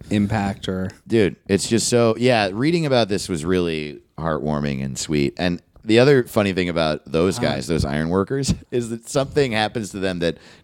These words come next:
Speaker 2: never would have occurred to me, is that, like, people fucking pull knives on them. They're like,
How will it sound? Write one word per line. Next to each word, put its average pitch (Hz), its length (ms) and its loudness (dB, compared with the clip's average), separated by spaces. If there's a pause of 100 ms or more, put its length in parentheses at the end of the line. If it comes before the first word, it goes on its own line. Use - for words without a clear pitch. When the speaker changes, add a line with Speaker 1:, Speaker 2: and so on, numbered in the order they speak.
Speaker 2:
never 107 320 4
would 113 140 6
have 107 80 4
occurred 90 320 2
to 98 60 0
me, 113 260 0 (340)
is 107 140 2
that, 117 80 6
like, 113 340 0
people 170 380 2
fucking 120 540 0
pull 120 260 4
knives 87 440 -2
on 80 160 -2
them. 73 140 -8
They're 92 100 0
like, 101 140 2